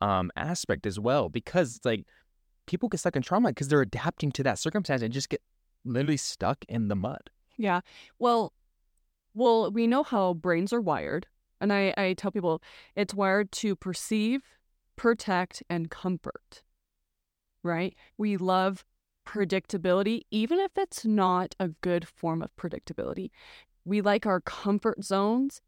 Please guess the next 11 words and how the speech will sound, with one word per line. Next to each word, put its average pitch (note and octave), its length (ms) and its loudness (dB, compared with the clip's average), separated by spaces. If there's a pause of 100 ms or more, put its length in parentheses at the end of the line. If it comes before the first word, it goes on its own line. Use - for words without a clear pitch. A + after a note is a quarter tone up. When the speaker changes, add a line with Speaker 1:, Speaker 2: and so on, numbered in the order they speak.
(140)
Speaker 2:
even C#4+ 340 4
if D#4 180 0
we C#4 140 6
know G#3 480 2 (920)
that G#3 240 2
it's - 180 -4
not G3+ 220 2
a F#3 40 -2
good E3+ 220 -2
zone, - 360 -4 (360)
right? F#3 340 0